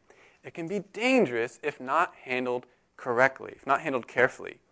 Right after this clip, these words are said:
Wealth can be part of God's blessing.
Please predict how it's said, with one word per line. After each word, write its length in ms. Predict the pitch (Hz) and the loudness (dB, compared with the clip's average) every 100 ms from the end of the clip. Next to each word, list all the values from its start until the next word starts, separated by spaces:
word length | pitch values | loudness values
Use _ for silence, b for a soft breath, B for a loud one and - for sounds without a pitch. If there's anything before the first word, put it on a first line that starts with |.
| b b b b | b b b b
Wealth 420 | - 92 135 226 - _ _ _ _ _ | 0 6 6 4 -10 _ _ _ _ _
can 360 | - 202 240 240 | -6 4 6 6
be 240 | 190 262 | 4 4
part 280 | 214 175 196 | 4 6 6
of 100 | 185 | 6
God's 260 | 170 180 196 | 2 2 0
blessing. 500 | - 262 - 135 | -4 -8 -6 -10